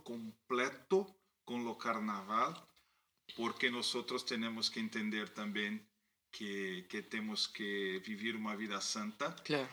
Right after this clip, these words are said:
Speaker 1: E as coisas que acontecem na cultura estão relacionadas com nós,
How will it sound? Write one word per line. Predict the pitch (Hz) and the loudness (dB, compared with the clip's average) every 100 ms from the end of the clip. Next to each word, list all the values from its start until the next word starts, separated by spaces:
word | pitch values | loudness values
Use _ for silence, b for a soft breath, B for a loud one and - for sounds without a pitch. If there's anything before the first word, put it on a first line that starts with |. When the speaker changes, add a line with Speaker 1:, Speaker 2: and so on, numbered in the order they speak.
| - | 0
Speaker 1:
E | 117 120 | 4 6
as | 110 110 107 | 4 2 2
coisas | - 160 170 180 | 0 2 2 2
que | - 165 | 2 2
acontecem | 135 123 123 110 123 - 143 | 2 0 -4 -2 0 0 0
na | 127 | 0
cultura | 123 113 - 117 110 120 - _ - | 0 -4 -4 -2 -2 -2 -6 _ -10
estão | 104 120 110 | -4 -2 0
relacionadas | 113 110 110 - 107 104 117 127 123 | 2 2 4 4 2 4 4 2 -2
com | - 110 | -4 -4
nós, | 101 - | -4 -2